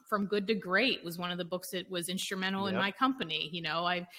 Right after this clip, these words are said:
Speaker 1: I studied the Ritz-Carlton brands. I studied Starbucks. I studied like a nerd,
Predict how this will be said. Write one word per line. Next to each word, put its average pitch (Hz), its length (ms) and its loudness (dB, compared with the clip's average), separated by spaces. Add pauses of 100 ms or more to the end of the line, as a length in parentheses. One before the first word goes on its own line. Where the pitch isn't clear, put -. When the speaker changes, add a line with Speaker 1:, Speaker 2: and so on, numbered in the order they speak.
(160)
Speaker 1:
I 190 80 -2
studied 208 520 4
the 185 100 -2
Ritz-Carlton 208 800 -2
brands. 143 440 -2
I 180 80 0
studied 208 640 0
Starbucks. 208 800 0
I 175 60 -2
studied 233 640 0
like 180 180 0
a 180 40 -2
nerd, 180 460 2